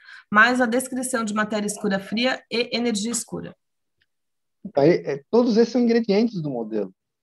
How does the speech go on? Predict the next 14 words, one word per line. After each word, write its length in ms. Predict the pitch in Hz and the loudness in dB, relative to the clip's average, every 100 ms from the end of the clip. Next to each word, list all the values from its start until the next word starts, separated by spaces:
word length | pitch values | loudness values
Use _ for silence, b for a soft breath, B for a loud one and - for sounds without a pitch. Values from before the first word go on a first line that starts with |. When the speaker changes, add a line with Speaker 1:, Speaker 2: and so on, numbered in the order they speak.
| _ _ _ _ _ _ - | _ _ _ _ _ _ -12
Speaker 2:
Então, 120 | 131 | -4
como 160 | 180 | 0
eu 40 | 196 | 2
falei 220 | 196 185 | 4 4
pra 100 | 190 | 4
você, 440 | 196 202 165 113 - - | 2 0 2 2 0 -12
é, 380 | 120 117 110 113 _ - | -6 -4 -4 -6 _ -12
esse 220 | 117 143 | -8 -2
modelo, 600 | 120 117 185 185 104 117 _ _ _ _ _ _ _ _ _ _ _ _ _ - | 0 4 6 6 4 -4 _ _ _ _ _ _ _ _ _ _ _ _ _ -8
ele 180 | 120 139 | 0 6
usa 300 | 165 233 226 | 6 6 6
a 40 | |
relatividade 520 | 160 139 139 123 120 | 4 4 2 0 0
geral. 360 | 104 95 101 123 | 0 -6 -8 -16